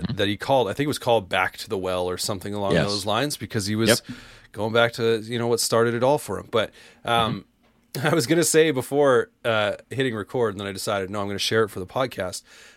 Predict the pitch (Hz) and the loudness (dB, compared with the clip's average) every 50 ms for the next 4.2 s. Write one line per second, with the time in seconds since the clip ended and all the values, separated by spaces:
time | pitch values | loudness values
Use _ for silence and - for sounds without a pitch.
0 | _ - 95 95 87 - - 117 117 101 - - 131 143 147 143 180 170 160 156 | _ -10 -8 -8 -6 -4 -2 -2 -4 -4 -2 0 2 2 4 4 4 4 4 2
1 | 139 - - _ _ _ - - - 143 131 - 151 135 131 - 143 135 123 110 | -2 -6 -12 _ _ _ -20 -10 -8 -4 0 2 2 2 2 2 0 -2 -2 -2
2 | 107 117 131 139 147 147 143 139 135 135 123 - - _ _ _ _ - - - | -2 0 2 2 4 4 4 2 2 0 -2 -6 -14 _ _ _ _ -8 -2 0
3 | 131 117 95 - - - - - - 110 98 95 - 107 95 - - - - 98 | 0 0 0 -4 -10 -20 -12 -8 -6 -4 -4 -2 -2 -2 -4 -4 -4 -6 -4 -4
4 | 104 117 - | -4 -4 -4